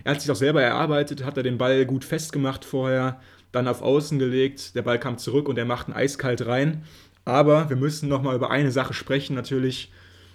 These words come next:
Werner vergibt nachher noch eine unfassbar große Chance.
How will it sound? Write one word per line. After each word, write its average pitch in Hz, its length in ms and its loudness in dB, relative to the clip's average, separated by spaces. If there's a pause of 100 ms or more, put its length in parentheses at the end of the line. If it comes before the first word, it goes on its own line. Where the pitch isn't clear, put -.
(160)
Werner 139 460 2
vergibt 139 560 -4
nachher 139 320 -2
noch 131 280 -4
eine 127 420 -4 (140)
unfassbar 165 1300 0
große 113 320 -6
Chance. 104 480 -6